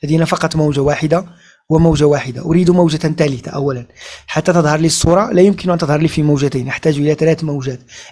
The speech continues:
لحد الساعة لدي فقط موجتين. كما قلت، لو كان هذا رنين لكان البيتكوين كسر القاع،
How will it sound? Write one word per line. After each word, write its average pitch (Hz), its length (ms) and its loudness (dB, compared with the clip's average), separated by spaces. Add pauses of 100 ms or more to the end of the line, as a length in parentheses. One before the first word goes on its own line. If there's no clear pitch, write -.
لحد 151 200 -2
الساعة 147 280 -2
لدي 151 240 0
فقط 165 300 -4
موجتين. 139 440 -4
كما 214 220 4
قلت، 165 320 -2 (280)
لو 156 120 2
كان 175 180 2
هذا 156 400 2
رنين 202 460 0 (1500)
لكان 170 240 4
البيتكوين 165 460 2
كسر 160 300 -2
القاع، - 440 -12